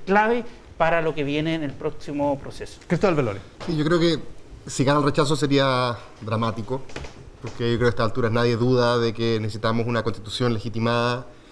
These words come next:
Speaker 3: en democracia, nadie duda, como
Speaker 2: Bueno,
Speaker 3: dice
Speaker 2: el
Speaker 3: la presi-,
Speaker 2: ochenta por ciento votó que sí.
Speaker 3: por lo mismo, nadie duda, como dice la presidenta de la convención, de que además el proceso es más participativo, como Pedro ha hecho hincapié, eso estamos claros.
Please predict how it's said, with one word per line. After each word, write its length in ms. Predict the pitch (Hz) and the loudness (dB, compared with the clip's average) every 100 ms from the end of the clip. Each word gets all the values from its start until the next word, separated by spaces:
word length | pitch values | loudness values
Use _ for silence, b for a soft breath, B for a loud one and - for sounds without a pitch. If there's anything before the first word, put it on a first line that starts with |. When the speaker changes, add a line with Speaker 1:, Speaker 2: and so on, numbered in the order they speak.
| B | B
Speaker 3:
en 100 | 110 | -6
democracia, 500 | 107 104 120 123 139 | -2 0 0 0 0
nadie 220 | 131 123 | 2 4
duda, 260 | 123 127 127 | 4 4 4
como 80 | - | 4
Speaker 2:
Bueno, 100 | 143 | 2
Speaker 3:
dice 100 | 113 | 4
Speaker 2:
el 40 | 123 | 4
Speaker 3:
la 40 | |
presi-, 100 | 160 | 4
Speaker 2:
ochenta 160 | 160 170 | 4 4
por 120 | 151 | 2
ciento 280 | 175 156 151 | 0 2 2
votó 220 | 139 151 | 2 0
que 80 | 170 | -2
sí. 140 | 147 | -2
Speaker 3:
por 100 | 104 | 2
lo 80 | 107 | 2
mismo, 380 | 120 127 123 127 | 4 2 2 4
nadie 220 | 123 123 | 4 4
duda, 200 | 123 123 | 4 4
como 140 | 117 | 2
dice 120 | 123 - | -2 0
la 100 | 107 | -2
presidenta 320 | 110 117 110 | -2 -2 0
de 60 | |
la 40 | 110 | 0
convención, 360 | 107 110 135 120 | 0 0 2 2
de 60 | |
que 60 | 113 | 2
además 360 | 113 117 120 123 | 2 2 0 -2
el 80 | |
proceso 240 | 107 107 110 | -2 -2 -2
es 60 | |
más 160 | 117 117 | 0 0
participativo, 640 | 120 110 117 113 110 123 | -2 -2 0 0 2 2
como 260 | 113 113 110 | 2 0 0
Pedro 280 | 120 117 113 | 2 2 2
ha 60 | |
hecho 160 | 113 120 | 0 -4
hincapié, 420 | 107 113 135 151 | -4 0 2 2
eso 160 | 160 202 | 2 0
estamos 360 | - 185 175 | 0 -2 -4
claros. 300 | - 151 - | 0 0 0